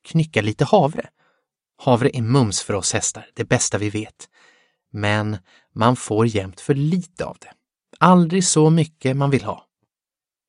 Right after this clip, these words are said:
"Äter ni för mycket havre får ni ont i magen", säger min husse och ger oss bara en liten ynklig skopa att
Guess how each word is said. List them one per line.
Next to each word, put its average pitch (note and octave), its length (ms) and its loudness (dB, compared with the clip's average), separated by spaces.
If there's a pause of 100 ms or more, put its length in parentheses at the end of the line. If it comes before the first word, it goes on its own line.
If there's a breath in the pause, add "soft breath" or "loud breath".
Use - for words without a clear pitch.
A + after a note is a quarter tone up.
"Äter A#2 340 2
ni C3 120 2
för D3 140 0
mycket B2 320 2
havre A2 320 4
får D3+ 120 0
ni D#3+ 100 6
ont C3+ 200 2
i C3 40 4
magen", D3 520 2 (600)
säger A#2+ 320 0
min G#2 200 -2
husse - 520 -6
och C#3+ 100 -2
ger A2+ 200 0
oss A#2 180 -2
bara A2 320 -2
en A2+ 220 -8
liten D#3+ 920 -2
ynklig B2+ 560 0
skopa - 640 0
att - 160 -2